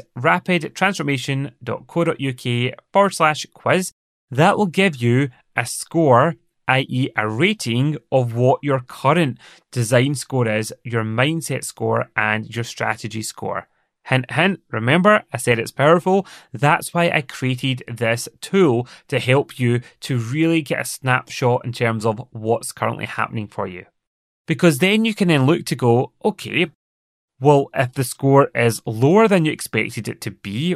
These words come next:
or that you'd like it to be in any of those areas,"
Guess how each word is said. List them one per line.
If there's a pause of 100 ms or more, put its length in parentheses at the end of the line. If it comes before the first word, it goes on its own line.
or (100)
that
you'd
like
it
to
be (260)
in
any
of
those
areas,"